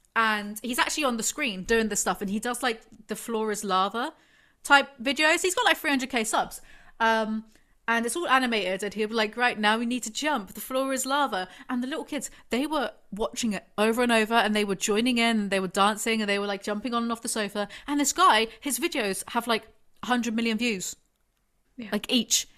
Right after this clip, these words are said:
Speaker 1: It's mind-blowing. They have the
Speaker 2: No,
Speaker 1: right
Speaker 2: that's where the
Speaker 1: idea.
Speaker 2: money is.
Speaker 1: That, yeah, and your C P M would be so high because you're a children's channel. No advertiser is gonna pass up on that.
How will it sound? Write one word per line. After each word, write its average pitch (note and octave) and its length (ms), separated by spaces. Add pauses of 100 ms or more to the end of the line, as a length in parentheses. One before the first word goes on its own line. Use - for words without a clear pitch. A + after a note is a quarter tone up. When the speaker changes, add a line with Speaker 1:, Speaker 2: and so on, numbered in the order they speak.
(120)
Speaker 1:
It's C#4+ 380 (880)
mind-blowing. A3+ 1200 (260)
They C#4 320
have E4 200
the A#3+ 100
Speaker 2:
No, A#3+ 60
Speaker 1:
right A3+ 80
Speaker 2:
that's A#3 240
where - 120
the C#4 60
Speaker 1:
idea. A3+ 100
Speaker 2:
money A#3+ 300
is. A3+ 340
Speaker 1:
That, D4+ 240 (720)
yeah, G#4+ 300
and C#4+ 120
your D#4 120
C E4+ 180
P F4 120
M F#4 140
would D#4+ 140
be D4 120
so C#4 320
high C4 260
because A#3 260
you're C4 120
a B3 40
children's A#3+ 580
channel. F3+ 420
No C4+ 180
advertiser A#3 540
is F#3+ 100
gonna F#3+ 140
pass F#3 280
up G3 120
on F#3+ 100
that. B3 340